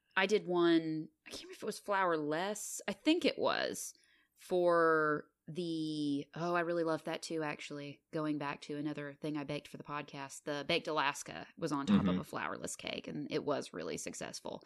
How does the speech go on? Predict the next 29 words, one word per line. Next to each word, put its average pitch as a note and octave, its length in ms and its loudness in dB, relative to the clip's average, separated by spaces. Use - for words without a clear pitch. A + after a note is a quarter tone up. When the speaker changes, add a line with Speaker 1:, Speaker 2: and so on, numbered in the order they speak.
Speaker 1:
And D#3 360 -2
it - 60 2
w-, D#3+ 180 -2
that G#3 100 8
was G#3+ 100 2
a F3 40 0
Dory E3 260 4
Greenspan, D3+ 400 0
and C#3 160 -2
I C3+ 40 -6
think E3+ 240 -4
they D#3 100 2
compared D3 340 -4
it C#3 140 -2
to D3 200 -4
a C#3+ 120 0
fallen E3+ 480 4
chocolate D#3+ 500 0
souffle. C#3 760 -4
I B3 100 4
think F4 160 -2
of C#4+ 80 0
them A#3+ 120 0
as, G3+ 120 -2
like, F#3 180 4
a E3 80 -2
fudgy E3+ 500 2
brownie's D3 540 0
grown-up D3 680 2